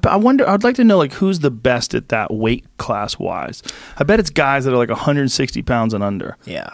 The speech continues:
Speaker 1: 'Cause you,
Speaker 2: Yeah.
Speaker 1: you could carry yourself easy. Like, 'cause we, we did a stunt on Fear Factor once where you had to, uh, they were suspe-, they were off a bridge,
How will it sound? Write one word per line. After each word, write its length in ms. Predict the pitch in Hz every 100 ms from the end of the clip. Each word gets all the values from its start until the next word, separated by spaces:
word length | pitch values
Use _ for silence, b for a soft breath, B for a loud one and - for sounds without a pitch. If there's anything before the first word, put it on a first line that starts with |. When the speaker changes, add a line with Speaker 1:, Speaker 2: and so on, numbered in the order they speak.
| - _ _ -
Speaker 1:
'Cause 180 | 139 131
you, 120 | 147
Speaker 2:
Yeah. 80 | 135
Speaker 1:
you 180 | 139
could 180 | 123 120
carry 300 | - 147 139
yourself 480 | 110 - - - - -
easy. 240 | 113 107
Like, 140 | 107 123
'cause 100 | 123
we, 220 | 170 196
we 120 | 151
did 140 | 196 262
a 80 | 180
stunt 420 | - - - -
on 100 | 135
Fear 240 | - 147 151
Factor 340 | 160 156 156
once 320 | 156 160 165 B B B -
where 300 | 135 131 127
you 200 | 123 120
had 320 | 143 143 127
to, 240 | 131 123 117
uh, 80 |
they 80 | 117
were 60 | 113
suspe-, 480 | - 135 - - 131
they 80 | 143
were 140 | 139
off 200 | 147 151
a 60 | 139
bridge, 640 | 117 139 151 120 113 117